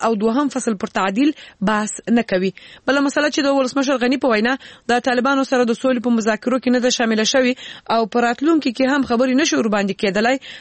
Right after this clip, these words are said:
هغه د ډیورند کرښې برخلیک دی. ولسمشر غني ویلي، د نړۍ او سیمې هیوادونه پر دې پوهېدلي چې د افغانستان امنیت او سولې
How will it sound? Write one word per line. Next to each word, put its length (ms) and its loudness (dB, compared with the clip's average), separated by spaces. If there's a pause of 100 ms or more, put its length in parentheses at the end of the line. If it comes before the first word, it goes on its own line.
(140)
هغه 320 0
د 160 2
ډیورند 400 0
کرښې 320 -2
برخلیک 400 -2
دی. 80 0 (400)
ولسمشر 540 0
غني 180 2
ویلي، 280 0 (140)
د 220 2
نړۍ 320 2
او 180 2
سیمې 240 2
هیوادونه 560 2
پر 140 2
دې 240 0
پوهېدلي 520 2
چې 100 2 (500)
د 280 2
افغانستان 600 0
امنیت 460 0
او 80 2
سولې 320 -2